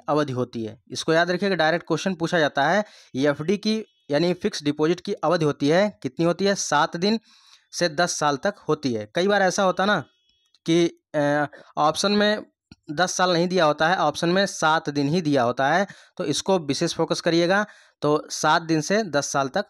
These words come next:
होती है। चलिए नेक्स्ट है निजी लोन की अवधि क्या होती है?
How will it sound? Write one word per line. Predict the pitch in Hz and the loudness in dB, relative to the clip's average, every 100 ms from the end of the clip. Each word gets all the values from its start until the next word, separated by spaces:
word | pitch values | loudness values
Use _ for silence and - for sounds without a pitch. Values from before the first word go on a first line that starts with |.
| _ 135 | _ -10
होती | 131 113 | -8 -10
है। | 98 - _ _ _ _ _ _ _ _ _ _ _ _ _ _ _ _ _ 156 | -12 -16 _ _ _ _ _ _ _ _ _ _ _ _ _ _ _ _ _ -2
चलिए | 151 | 2
नेक्स्ट | 170 202 - | 2 0 0
है | 226 220 | 0 0
निजी | 156 165 190 | 0 2 2
लोन | 208 202 202 | 2 2 0
की | 214 | 0
अवधि | 202 180 175 | 0 0 0
क्या | 190 | 2
होती | 175 175 196 | 2 2 2
है? | 190 | 2